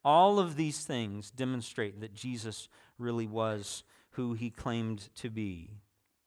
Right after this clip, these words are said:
You say, "Yeah, but Pastor,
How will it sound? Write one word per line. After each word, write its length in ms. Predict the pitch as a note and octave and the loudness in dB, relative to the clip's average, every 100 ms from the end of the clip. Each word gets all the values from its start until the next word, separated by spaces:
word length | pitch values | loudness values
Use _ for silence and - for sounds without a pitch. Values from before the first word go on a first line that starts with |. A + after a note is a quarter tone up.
| - _ _ _ _ _ - _ - _ _ | -20 _ _ _ _ _ -20 _ -20 _ _
You 80 | A#2 | -12
say, 160 | G#2 | -8
"Yeah, 260 | G2 C#3 C3+ | -4 0 2
but 200 | B2+ - | 2 -2
Pastor, 580 | - F3 F3 - F3 | -2 -2 -2 -4 -4